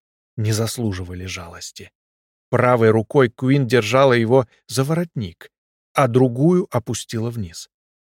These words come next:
Пламя затрещало на левой ладони, пока она решала его судьбу. Благодаря чарам огня призывать жар было так же легко,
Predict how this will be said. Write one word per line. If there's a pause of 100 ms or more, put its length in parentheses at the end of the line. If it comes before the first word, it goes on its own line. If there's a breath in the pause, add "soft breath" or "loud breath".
(140)
Пламя
затрещало
на
левой
ладони,
пока
она (260)
решала
его
судьбу. (440)
Благодаря
чарам
огня (240 loud breath)
призывать
жар
было
так
же
легко,